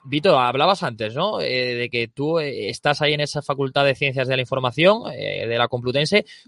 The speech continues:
¿Cómo es el día a día allí? ¿Cómo lo vives tú? Eh, ahí también, claramente no va a haber escraches todos los días, pero al final a ti se te conoce por, por, bueno, pues, por, por la rama que tienes al final en el periodismo, eh, trabajando aquí en este medio de comunicación, sin censura, libre,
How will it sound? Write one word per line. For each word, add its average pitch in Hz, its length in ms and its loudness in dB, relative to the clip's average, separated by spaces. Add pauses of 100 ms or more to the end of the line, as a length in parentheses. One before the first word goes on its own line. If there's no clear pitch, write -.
¿Cómo 185 240 6
es 202 120 2
el 190 120 2
día 185 200 6
a 170 40 6
día 170 160 6
allí? 113 280 2
¿Cómo 165 300 2
lo 185 80 6
vives 175 340 4
tú? 107 260 -2
Eh, 113 180 2
ahí 151 180 4
también, 175 440 2 (280)
claramente 135 380 2
no 139 80 4
va 135 60 6
a - 20 6
haber 135 140 6
escraches 135 560 0
todos 135 200 2
los 127 160 4
días, 170 300 4 (240)
pero 120 100 2
al 113 60 4
final 135 240 2
a 147 60 6
ti 139 100 -4
se 139 120 -4
te 127 100 0
conoce 156 420 2
por, 117 240 -2
por, 107 220 -8
bueno, 113 180 -6
pues, - 240 -14 (100)
por, 92 160 -8
por 90 220 -14
la 92 100 -4
rama 120 320 2
que 117 140 -4
tienes 131 240 0
al 117 100 -4
final 120 220 -2
en 117 80 2
el 113 80 -2
periodismo, 147 640 2
eh, 110 60 -4
trabajando 113 420 -2
aquí 113 120 -2
en 120 40 -6
este 117 180 -6
medio 120 140 -2
de 113 60 -2
comunicación, 117 600 0
sin 120 160 -8
censura, 147 400 4
libre, 165 360 6